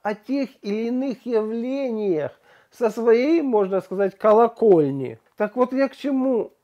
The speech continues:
вообще эту ве-, беседу веду? Что вот эти события, которые происходят, информация, которая нас окружает, вот, очень важно её правильно, как бы,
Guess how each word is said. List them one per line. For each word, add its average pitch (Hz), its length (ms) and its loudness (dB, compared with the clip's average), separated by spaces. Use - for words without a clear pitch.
вообще 196 380 -4
эту 180 200 0
ве-, 190 180 -2
беседу 185 600 -6
веду? 147 380 -8
Что 220 400 -6
вот 220 240 -4
эти 262 200 -4
события, 208 720 -2
которые 196 680 0
происходят, 190 680 -2
информация, 196 640 -2
которая 180 440 -2
нас 170 280 -2
окружает, 160 840 -2
вот, 131 220 -8
очень 254 600 -4
важно 190 800 -2
её 190 340 0
правильно, 196 1300 0
как 180 280 -6
бы, 180 200 -2